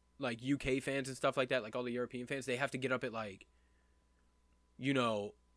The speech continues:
four or five o'clock in the morning to catch the early prelims and the prelims and stuff like that. And I, I did it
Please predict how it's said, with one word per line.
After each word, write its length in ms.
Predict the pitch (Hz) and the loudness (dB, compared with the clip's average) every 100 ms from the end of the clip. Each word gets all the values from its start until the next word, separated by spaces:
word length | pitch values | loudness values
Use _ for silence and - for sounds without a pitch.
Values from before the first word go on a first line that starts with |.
| _ - | _ -12
four 460 | - - 156 147 | -8 0 6 6
or 40 | 135 | 6
five 400 | - 127 131 131 | 4 4 4 2
o'clock 280 | - 135 139 | 2 2 2
in 60 | |
the 60 | 127 | 0
morning 280 | 123 123 123 | 0 0 -2
to 60 | |
catch 240 | - 135 - | 2 0 0
the 80 | - | -2
early 240 | 127 123 120 | 2 2 0
prelims 420 | 127 127 131 127 | 0 0 0 -2
and 80 | 120 | -4
the 60 | |
prelims 380 | - 123 131 127 | -2 -2 0 -4
and 80 | 127 | -2
stuff 240 | 143 135 | 0 2
like 140 | 139 131 | 2 4
that. 320 | 143 160 - _ _ _ _ _ _ _ _ _ _ _ _ - | 2 2 -2 _ _ _ _ _ _ _ _ _ _ _ _ 0
And 540 | 127 120 113 104 101 - _ _ _ _ _ _ _ _ - - - | 2 4 2 -2 -6 -14 _ _ _ _ _ _ _ _ -12 -10 2
I, 240 | 139 139 | 6 6
I 160 | 127 135 | 6 4
did 160 | 143 | 6
it 80 | 143 | 4